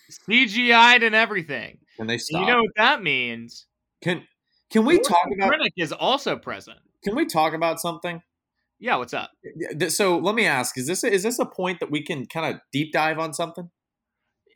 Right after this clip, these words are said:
Speaker 1: Uh, the, I mean, I don't see the bottom of the pool. I guess you can dive in.
Speaker 2: Hell yeah. Let's talk about the, the ethics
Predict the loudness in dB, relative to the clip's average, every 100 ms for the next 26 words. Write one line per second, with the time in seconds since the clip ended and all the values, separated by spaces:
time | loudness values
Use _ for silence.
0 | _ -14 -8 -4 -2 0 0 0 -2 -2
1 | -2 -4 -6 -10 -4 0 2 2 2 0
2 | 2 2 2 2 2 -2 -4 -4 2 4
3 | 4 0 -8 -8 -6 -2 -2 0 -4 -4
4 | -6 0 0 0 -6 -8 -12 _ _ -12
5 | -6 -6 -6 -8 -10 -14 _ _ _ _
6 | _ _ _ _ _ _ _ _ _ _
7 | _ _ _ -6 2 2 4 4 4 2
8 | 2 0 -4 -4 -2 0 2 2 4 0
9 | 0 -6 -6 -10